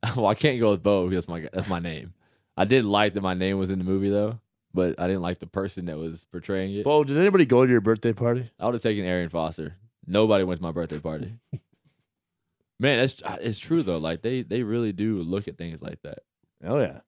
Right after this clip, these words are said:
Speaker 1: Oh, yeah. Like, they'll
Speaker 2: Or,
Speaker 1: quickly
Speaker 2: like, the,
Speaker 1: find out
Speaker 2: uh,
Speaker 1: that you weren't liked by your team.
Speaker 2: Or the, the money on the last page of the playbook.
Speaker 1: Yeah, that one's awesome. I love that one.
Speaker 2: That's a good one.
Speaker 1: I have, I have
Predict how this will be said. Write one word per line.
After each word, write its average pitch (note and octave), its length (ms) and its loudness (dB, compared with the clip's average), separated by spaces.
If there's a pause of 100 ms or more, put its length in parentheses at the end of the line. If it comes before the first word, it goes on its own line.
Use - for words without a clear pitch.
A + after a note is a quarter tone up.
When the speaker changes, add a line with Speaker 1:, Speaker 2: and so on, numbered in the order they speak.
(240)
Speaker 1:
Oh, G2+ 120 0
yeah. F2 180 -2 (480)
Like, F2 160 -12 (880)
they'll G2+ 160 -4
Speaker 2:
Or, G2 40 -8
Speaker 1:
quickly B2 240 -2 (140)
Speaker 2:
like, G2 100 -2
the, B2 60 2
Speaker 1:
find A#2+ 140 6
out A2+ 340 6
Speaker 2:
uh, G#2 40 2
Speaker 1:
that F2+ 120 0
you F#2+ 160 -4
weren't F#2 300 -4
liked F2+ 320 -4
by D#2+ 100 -4
your D#2 200 -8
team. D#2+ 180 -4
Speaker 2:
Or A#2+ 100 6
the, A2+ 260 8
the G#2 120 4
money G#2+ 340 4
on A2 80 2
the F#2+ 140 0
last G2 320 0
page G2+ 180 0
of G2 80 -2
the F2+ 180 0
playbook. G2 440 -4 (680)
Speaker 1:
Yeah, E2+ 160 -4
that G#2 180 0
one's F2+ 140 -6
awesome. - 400 -10 (680)
I F2 100 -2
love E2+ 240 -2
that C#2 200 -8
one. G#1+ 220 -16
Speaker 2:
That's - 160 -14
a - 20 -20
good G#2 160 -4
one. D2+ 180 -4 (140)
Speaker 1:
I D#2 80 -6
have, G2+ 260 2
I G2 60 -2
have A#2+ 220 0